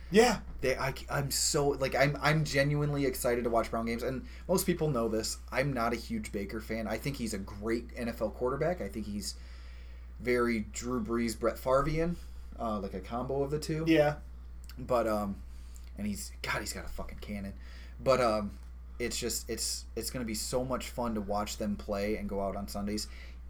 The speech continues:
Speaker 2: And I, I hate to say it, even if they lose.
Speaker 1: Yeah.
Speaker 2: Like, they're gonna be in games. They're gonna be competitive. They need a kicker.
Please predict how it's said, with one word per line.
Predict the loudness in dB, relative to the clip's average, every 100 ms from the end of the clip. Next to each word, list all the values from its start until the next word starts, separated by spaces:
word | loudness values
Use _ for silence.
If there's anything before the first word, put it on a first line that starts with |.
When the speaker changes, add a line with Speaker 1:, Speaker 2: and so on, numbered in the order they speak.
| -12 -8
Speaker 2:
And | -6 -4
I, | -8 -10 -10
I |
hate | -8 -6
to |
say | -4 -4
it, | -6 -2
even | 0 2 -2
if | -2
they | -6
lose. | -6 -8 -8 -8 -10 -12 -10 2
Speaker 1:
Yeah. | 4 4 2
Speaker 2:
Like, | -2
they're | 0
gonna | 0 0 0
be | 0 0
in | 0
games. | 2 2 2 0
They're | -2
gonna | 0
be | 0 -2
competitive. | -4 -2 0 0 -2 -4 -10 -8
They | -4
need | 0 0
a |
kicker. | -2 0 0 0 -6